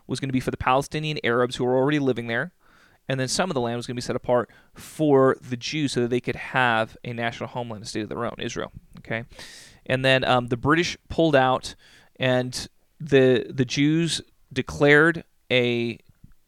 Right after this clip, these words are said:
a national state of Israel. America and Russia, the two superpowers, um, immediately recognize their statehood, and then that brand new nation is attacked, okay? Um, the Arab nations around Israel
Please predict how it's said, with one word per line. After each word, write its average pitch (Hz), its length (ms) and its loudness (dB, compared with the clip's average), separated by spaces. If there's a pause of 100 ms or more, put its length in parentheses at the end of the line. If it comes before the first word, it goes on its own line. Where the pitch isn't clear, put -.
(300)
a - 80 -2
national 131 420 -2
state 147 220 0
of 127 140 -2
Israel. 135 580 0 (440)
America 139 920 4
and 123 160 -4
Russia, 131 340 4
the 123 120 -2
two - 160 -2
superpowers, 131 840 -2 (360)
um, 127 240 2
immediately 143 480 4
recognize 131 960 0 (360)
their 131 200 4
statehood, 127 640 2 (400)
and 135 160 0
then 165 340 6
that 131 280 2
brand 139 200 4
new 139 60 -2
nation 123 400 -6
is 107 140 -4
attacked, - 480 -10 (160)
okay? 120 340 -4 (300)
Um, 120 220 2
the 120 140 2
Arab 139 400 6
nations 135 480 -4 (100)
around 123 340 2
Israel 120 440 0